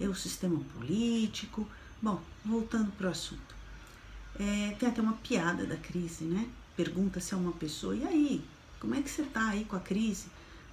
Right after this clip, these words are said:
Bom, considerando que o Brasil sempre esteve em crise, eu tô ótimo, tá tudo igual a todos os dias. Moral da história: tendo crise ou não tendo crise, crise passa. E aonde você quer estar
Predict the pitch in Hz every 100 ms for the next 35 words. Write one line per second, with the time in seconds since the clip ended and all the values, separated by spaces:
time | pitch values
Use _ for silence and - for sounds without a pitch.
0 | 508 - - - - 302 - - 370 330
1 | - 208 190 185 190 - 403 381 180 -
2 | 180 170 160 196 262 285 - - - -
3 | - 508 277 330 - 147 - 277 269 208
4 | 262 254 226 302 330 311 349 359 359 262
5 | 330 - - - - - - - - -
6 | - 285 262 226 - - 160 151 156 -
7 | - - - - - - - - - -
8 | - - - 311 277 220 185 180 175 170
9 | 165 165 160 143 135 156 151 - - -
10 | - - - 165 165 185 - 156 139 -
11 | - - - - - - - - - -
12 | - 226 240 233 277 359 320 202 190 -
13 | 160 - 165 156 - - - 170